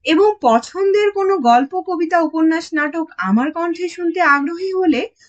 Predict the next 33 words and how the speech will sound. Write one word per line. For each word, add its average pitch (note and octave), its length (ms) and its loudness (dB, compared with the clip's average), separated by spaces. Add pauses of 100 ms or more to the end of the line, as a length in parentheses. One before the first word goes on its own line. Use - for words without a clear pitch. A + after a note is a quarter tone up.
(140)
কমেন্ট B3 380 4
করে E3 240 -6
জানান। C#3 320 -14 (680)
প্রবন্ধটি G3 600 0
ভালো G3+ 300 0
লাগলে F#3+ 300 0 (100)
বন্ধুদের D#4+ 420 4
সাথে B3 240 -4
শেয়ার F#3+ 340 0
করুন। - 320 -12 (720)
ভিউ, G#4 280 6
লাইক, E4+ 260 4
সাবস্ক্রাইব B3 580 0
আমাদের G3+ 380 0
পরবর্তী F3+ 480 -6
কন্টেন্ট E3+ 420 -12
তৈরিতে E3+ 380 -10
বেশ B3+ 480 0
অনুপ্রেরণা D3+ 720 -6
যোগায়। C3 340 -18 (580)
এছাড়া G3 500 -4
আমার E4 380 -2
কণ্ঠে D#4+ 360 2
ভয়েস C#4+ 340 0
ওভার C#4+ 220 2
করাতে C4 340 0
চাইলে B3+ 300 2
ডেসক্রিপশনে G3+ 580 0
প্রকাশিত F#3+ 480 -6
মাধ্যমগুলো G3 760 2
ব্যবহার G#3 360 2
করতে D#3+ 280 -14
পারেন। - 300 -14